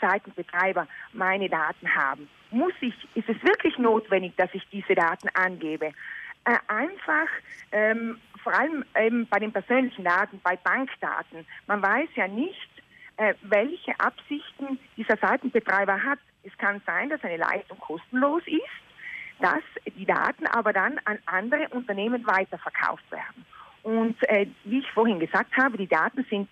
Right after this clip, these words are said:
äh, sehr wertvoll und, äh, man sollte da einfach wirklich sich gut überlegen, was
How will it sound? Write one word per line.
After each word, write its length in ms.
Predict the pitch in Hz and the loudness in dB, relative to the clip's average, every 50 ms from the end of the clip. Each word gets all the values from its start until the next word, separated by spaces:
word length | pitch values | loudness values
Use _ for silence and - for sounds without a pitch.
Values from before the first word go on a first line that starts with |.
| - - | -6 -4
äh, 200 | - 185 170 156 - - - - - | -2 0 0 0 -2 -6 -2 2 4
sehr 260 | 214 226 247 233 - | 6 6 4 4 0
wertvoll 540 | 226 180 165 190 - - - - 320 359 392 440 453 - _ - - - - - - - - - - _ _ | 0 -2 -2 -4 -4 -8 -2 0 2 2 2 2 0 -4 _ -20 -20 -20 -20 -20 -20 -20 -20 -20 -20 _ _
und, 460 | - 262 269 269 269 269 269 262 - - - - - | 4 6 6 6 4 2 0 -2 -4 -8 -10 -6 -4
äh, 200 | 226 226 226 226 | -4 -2 -2 0
man 260 | 226 214 208 226 220 - | 0 0 0 0 -4 -2
sollte 400 | - 208 226 294 311 - - 269 | 0 2 2 2 0 0 0 2
da 140 | 214 208 196 | 2 2 2
einfach 600 | - - 180 180 190 233 302 311 - - 247 247 247 - 185 | 2 0 0 0 0 0 -2 -2 0 0 0 0 0 -6 -4
wirklich 580 | 190 240 294 330 - - - - 240 247 254 240 - - - _ - - - - _ _ | 0 0 0 0 -2 -6 -8 -4 -2 -2 -2 -2 -6 -12 -20 _ -20 -20 -20 -20 _ _
sich 160 | 226 202 - - | -10 -10 -8 -6
gut 260 | 240 269 320 - - | -2 -2 -2 0 2
überlegen, 720 | 233 202 196 185 180 185 208 226 247 247 254 247 247 240 - - - - - | 2 4 4 6 6 6 6 4 4 2 2 2 2 0 -4 -10 -18 -18 -4
was 300 | 151 202 185 208 262 | 0 2 2 2 2